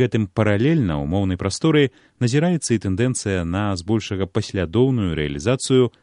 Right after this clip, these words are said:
закону прыпадабнення ў памянёных спалучэннях. Гэты падыход абапіраецца на факты народна-дыялектавага маўлення і, дарэчы, не супярэчыць нормам, устаноўленым акадэмічнымі мовазнаўцамі для размоўнага стылю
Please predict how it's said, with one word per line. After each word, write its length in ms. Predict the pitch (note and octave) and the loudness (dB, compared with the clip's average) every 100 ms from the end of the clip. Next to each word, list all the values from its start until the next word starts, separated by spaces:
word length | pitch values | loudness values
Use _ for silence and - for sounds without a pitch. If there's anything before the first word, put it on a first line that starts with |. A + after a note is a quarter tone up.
| - | -8
закону 500 | F2 F#2+ - G#2+ D#2 | -6 -4 0 0 -2
прыпадабнення 720 | - - F2+ A2+ D#3+ D#3+ D3+ | -4 -4 -2 0 2 2 2
ў 80 | B2+ | 0
памянёных 640 | B2 A#2 A2 G2+ G2 F2 | -2 -2 -2 -2 -4 -6
спалучэннях. 720 | - D#2 D#2 - D#2+ D2 B1+ _ _ _ _ _ _ - | -8 -8 -6 -2 -2 -2 -8 _ _ _ _ _ _ 0
Гэты 280 | A#2+ E3 B2 | 2 2 0
падыход 440 | G2 F2 E2+ D2+ - | -2 0 -2 -4 -4
абапіраецца 580 | F#2+ A2+ D3 E3 - A2+ | -4 0 0 -2 -2 -4
на 140 | G#2 | -2
факты 500 | A2+ A2+ - F#2+ D#2+ - | -2 -2 -2 -4 -4 -8
народна-дыялектавага 1200 | E2 F2+ G2+ F2+ E2 G2 F2 D2+ A#2 - D3 C#3+ | -6 -2 -2 -2 -2 0 -2 -2 -4 -2 -2 0
маўлення 640 | C#3 C#3 C3+ C3+ C3 B2+ A#2+ _ _ _ | 0 0 2 2 2 -2 -4 _ _ _
і, 100 | - F3 | -4 0
дарэчы, 540 | G#2 G#2 - A2+ - | 0 0 0 -2 -2
не 260 | G2+ A2 A#2+ | -2 0 0
супярэчыць 760 | - A2 A#2 C3+ D3 - C#2 D2+ | -2 -4 -2 0 -2 -4 -10 -8
нормам, 560 | D2+ G#2 B2 C3+ C3 - _ _ | -2 0 2 0 -2 -6 _ _
устаноўленым 800 | C#3+ - A2 E2 F2+ A#2 A#2+ A#2 - | -10 -4 -2 0 0 2 0 -2 -6
акадэмічнымі 800 | - - D2+ D2 F2 - F#2+ D#2 | -12 -10 -6 -2 -2 -2 -2 -2
мовазнаўцамі 800 | D2+ D2+ D#2 A#2+ D3+ - C#3 C3+ - _ | -2 -2 0 0 0 0 2 2 -2 _
для 280 | E2 F#2 A2 G#2 - | -8 -2 -2 -2 -4
размоўнага 760 | G2+ A2 F2+ F2+ G#2+ A2+ F2 - | -2 -2 0 0 0 -2 -6 -8
стылю 420 | - D#2 D#2 | -4 -2 -2